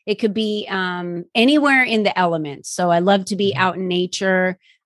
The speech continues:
Speaker 1: um, or on a beach. That's how I recharge.
Speaker 2: What are you awesome at?
Speaker 1: What am I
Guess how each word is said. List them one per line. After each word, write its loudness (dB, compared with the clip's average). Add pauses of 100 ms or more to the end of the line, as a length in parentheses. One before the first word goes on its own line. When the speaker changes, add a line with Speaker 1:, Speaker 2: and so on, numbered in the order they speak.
Speaker 1:
um, 2
or 0
on 0
a -2
beach. -4
That's 0
how 2
I -2
recharge. -8 (1040)
Speaker 2:
What 4
are 4
you 0
awesome 0
at? -8 (1300)
Speaker 1:
What -4
am 2
I 0